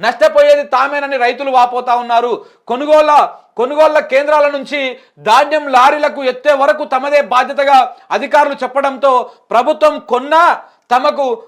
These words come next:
నష్టం తప్పడం లేదని మరికొందరు మం-, మరికొంతమంది రైతులు ఆవేదన వ్యక్తం చేస్తున్నారు. ఇటు ప్రభుత్వం చొరవ తీసుకోక, అటు స్థానిక ఎమ్మెల్యేలు తమ ఆ-, తమను ఆదుకోకపోతే ఓట్లు వేసేది,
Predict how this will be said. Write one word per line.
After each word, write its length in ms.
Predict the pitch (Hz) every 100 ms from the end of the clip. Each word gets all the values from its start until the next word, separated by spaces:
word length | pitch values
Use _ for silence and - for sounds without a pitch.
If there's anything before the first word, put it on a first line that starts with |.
| _
నష్టం 440 | 175 240 - 320
తప్పడం 400 | 302 285 277 277
లేదని 300 | 269 262 311
మరికొందరు 560 | 285 247 285 311 311 302
మం-, 240 | 294 269
మరికొంతమంది 600 | 233 269 302 294 285 277
రైతులు 500 | 262 247 254 277 370 - _ _
ఆవేదన 380 | 156 247 285 285
వ్యక్తం 320 | 262 269 254 254
చేస్తున్నారు. 600 | 240 247 233 220 247 - - _
ఇటు 120 | 233
ప్రభుత్వం 580 | - 226 254 320 311 302 269
చొరవ 200 | 277 302
తీసుకోక, 520 | 269 277 - 285 277 277 240 - -
అటు 180 | 202 254
స్థానిక 420 | 277 240 262 311
ఎమ్మెల్యేలు 540 | 302 285 302 311 302 302
తమ 200 | 294 269
ఆ-, 320 | 240 262 233
తమను 320 | 208 262 277
ఆదుకోకపోతే 1120 | 208 226 285 302 277 190 262 262 262 240 - _
ఓట్లు 360 | 175 277 302 311
వేసేది, 600 | 277 285 294 277 233